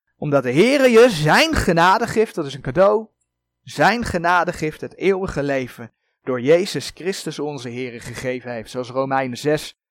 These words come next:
vers drieëntwintig zegt. Dus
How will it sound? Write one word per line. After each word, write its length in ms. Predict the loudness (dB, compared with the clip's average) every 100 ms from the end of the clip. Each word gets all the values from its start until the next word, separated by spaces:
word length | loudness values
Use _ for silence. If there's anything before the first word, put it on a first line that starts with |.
| _ _
vers 260 | -8 -8
drieëntwintig 880 | -8 -8 -8 -8 -10 -10 -12 -14 -16 _ _ _
zegt. 600 | -14 -8 -8 -8 -16 -20 _ _ _ _ _ _ _ _ _ _ _ _ _ _ _ _ _ _
Dus 300 | 0 2